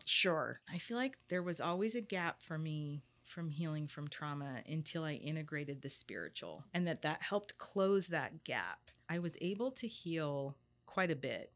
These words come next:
Speaker 2: through traditional means, such as therapy and group therapy. I went to twelve-step meetings. I'm trying to think of all the things I've done, 'cause there's been so, so many. Medication. Gosh, I mean, I've,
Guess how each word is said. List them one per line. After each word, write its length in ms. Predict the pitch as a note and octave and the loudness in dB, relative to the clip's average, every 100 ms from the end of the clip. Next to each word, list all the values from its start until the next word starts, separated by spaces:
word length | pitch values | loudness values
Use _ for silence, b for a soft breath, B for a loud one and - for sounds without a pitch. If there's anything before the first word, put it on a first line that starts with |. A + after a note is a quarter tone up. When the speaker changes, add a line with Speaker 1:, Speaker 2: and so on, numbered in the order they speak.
| _ | _
Speaker 2:
through 160 | - F3+ | -4 -2
traditional 500 | - D#3+ D3+ D#3+ D3 | -2 0 0 0 -2
means, 340 | C#3+ C#3 D3 | -4 -4 -2
such 220 | - C#3 D3+ | -2 -4 -4
as 80 | |
therapy 800 | - G3 G3 F#3 F3+ E3+ D#3+ D3+ | 0 2 2 0 -2 -2 0 -2
and 160 | B2+ D3+ | -2 -4
group 220 | F3+ G3 | -2 -2
therapy. 720 | - E3+ D#3+ D#3 D3+ D3 C#3+ - | -2 -2 -2 -2 -4 -2 -4 -2
I 220 | D3 C#3+ D3 | -2 0 -2
went 240 | C3 - - | -4 -2 -4
to 460 | C#3+ C3+ C#3 C3 - | -2 -2 -2 -4 -6
twelve-step 560 | - G3 F#3+ - F3 - | -2 0 0 0 0 0
meetings. 760 | E3+ D#3+ D#3 D3 D3 D3 - - | -2 0 0 0 0 0 0 -2
I'm 100 | - | -2
trying 160 | - G#3+ | 0 2
to 80 | |
think 160 | F3+ E3+ | 2 2
of 100 | D3+ | 2
all 140 | D3 | 2
the 140 | C#3+ C#3 | 2 0
things 340 | - A#2 A2+ | -2 -2 0
I've 160 | G2+ C3+ | -2 -2
done, 340 | A#2 D#2 D#2 D3 | 0 0 -2 -6
'cause 180 | D#3+ | -4
there's 320 | D#3 E3 D3 - | 0 2 0 -2
been 260 | D#3 D3+ | -2 0
so, 720 | D3 - - E3+ D#3 C#3+ C3+ | 2 4 4 4 2 2 0
so 540 | D3+ - D3+ B2+ C3 D3 - | 2 2 2 0 -2 -4 -4
many. 460 | D3+ A#2 - E3 - b b b - | -4 -4 -8 -10 -16 b b b -4
Medication. 1200 | E3 C3+ - A3+ A3 - F3+ E3 D#3 D3 D3 D3 - - | -2 -2 -2 -2 2 2 2 2 0 -2 -2 -6 -8 -4
Gosh, 460 | F3+ C#3+ - - - _ _ _ _ | 0 2 2 0 -2 _ _ _ _
I 60 | F#3 | 0
mean, 160 | G3 F#3 | 2 2
I've, 160 | D#3+ | 0